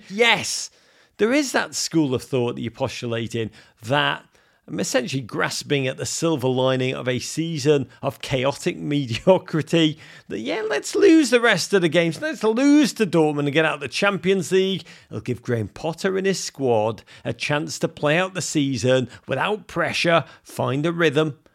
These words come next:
et cetera, et cetera. Bollocks, blah, blum. Yes, terrible seasons in Chelsea's past, like two thousand fifteen sixteen, led to the team being able to go strong next one under Antonio Conte.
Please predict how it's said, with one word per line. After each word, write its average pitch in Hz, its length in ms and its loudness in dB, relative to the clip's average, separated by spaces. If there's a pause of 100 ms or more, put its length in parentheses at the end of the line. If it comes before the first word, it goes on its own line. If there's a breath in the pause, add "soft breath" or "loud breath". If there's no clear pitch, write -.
(220 soft breath)
et 151 140 -6
cetera, 196 500 2
et 190 100 -6
cetera. 160 560 4
Bollocks, 170 560 -2
blah, 131 320 4
blum. 160 520 2
Yes, 196 640 0 (420 soft breath)
terrible 214 480 -4
seasons 202 440 -4
in 202 120 -2
Chelsea's 196 480 -2
past, 196 280 2
like 196 240 -2
two 160 200 -4
thousand 123 380 -2
fifteen 135 300 -6
sixteen, 131 380 -6
led 139 320 0 (300 loud breath)
to 143 120 -4
the 123 120 -4
team 175 500 -2
being 139 220 -2
able 156 340 0
to 143 340 -2 (300 loud breath)
go 160 420 4 (140 loud breath)
strong 165 840 0 (200 soft breath)
next 185 440 -2
one 123 240 0 (140)
under 208 400 2
Antonio 127 600 -2
Conte. 131 500 -2